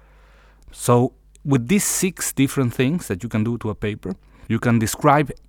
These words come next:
many things and many ideologies and how we relate to objects.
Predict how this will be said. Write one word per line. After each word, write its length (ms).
many 440
things 360
and 120
many 200
ideologies 800
and 200
how 460
we 180
relate 460
to 160
objects. 480